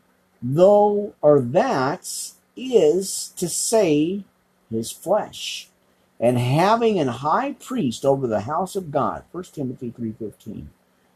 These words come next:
"Let us draw near with a true heart and full assurance of faith, having our hearts sprinkled from an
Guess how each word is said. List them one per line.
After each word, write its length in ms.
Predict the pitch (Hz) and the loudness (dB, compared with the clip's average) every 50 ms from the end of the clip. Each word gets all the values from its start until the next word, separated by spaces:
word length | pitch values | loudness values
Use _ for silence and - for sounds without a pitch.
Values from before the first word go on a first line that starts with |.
| _ - | _ -8
"Let 300 | 143 156 247 311 330 311 | -2 2 4 6 8 8
us 220 | 285 240 196 - - | 8 6 4 2 0
draw 340 | - 170 175 170 160 156 | 4 6 8 8 8 6
near 280 | 151 147 151 151 156 156 | 4 4 4 4 4 4
with 200 | 151 147 139 127 | 4 4 2 2
a 40 | 120 | 0
true 340 | - - - 180 165 139 120 | -2 -2 -2 2 2 2 4
heart 320 | 127 143 139 139 135 - | 6 8 8 8 6 4
and 80 | 113 - | -2 -6
full 260 | - 165 156 143 131 | -4 0 0 2 0
assurance 520 | - - - 165 156 156 151 147 135 - | 0 -2 -6 -4 -2 -2 -2 -2 -2 -4
of 140 | 113 101 - | -6 -6 0
faith, 340 | - 151 151 165 175 196 - _ _ _ _ _ _ _ _ _ _ _ _ _ _ _ _ _ _ _ _ _ _ _ _ _ _ _ _ _ _ _ | 2 4 4 4 2 0 -6 _ _ _ _ _ _ _ _ _ _ _ _ _ _ _ _ _ _ _ _ _ _ _ _ _ _ _ _ _ _ _
having 600 | - - 156 208 262 269 247 190 147 131 123 123 | -8 -2 0 2 4 4 4 4 4 2 2 4
our 360 | 123 117 117 113 107 101 - _ _ _ | 4 6 6 6 6 4 0 _ _ _
hearts 460 | - - - 240 240 156 - - - - | -8 -4 0 2 2 2 0 -2 -6 -10
sprinkled 640 | - - - - 185 196 208 - - - 90 85 - - _ _ _ _ _ _ _ _ _ _ | -10 -10 -6 -2 0 0 0 -2 -6 -10 -10 -10 -12 -18 _ _ _ _ _ _ _ _ _ _
from 300 | - - 151 156 160 156 | 0 2 4 4 4 6
an 260 | 147 139 131 127 - | 4 4 4 2 0